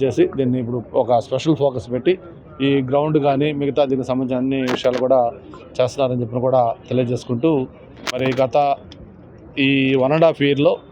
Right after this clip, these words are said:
మన కార్పొరేషన్ పరిధిలో వందలాది కోట్ల రూపాయలతోటి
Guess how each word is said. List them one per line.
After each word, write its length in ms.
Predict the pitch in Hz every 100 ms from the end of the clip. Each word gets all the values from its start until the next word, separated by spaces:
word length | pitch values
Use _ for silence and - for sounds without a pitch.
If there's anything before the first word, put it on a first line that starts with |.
| - - - - - 143
మన 100 | 143 143 127 -
కార్పొరేషన్ 520 | 143 156 160 135 135 127
పరిధిలో 300 | 139 143 170 - -
వందలాది 420 | 127 147 165 156
కోట్ల 220 | 143 135 135
రూపాయలతోటి 580 | 131 131 127 131 147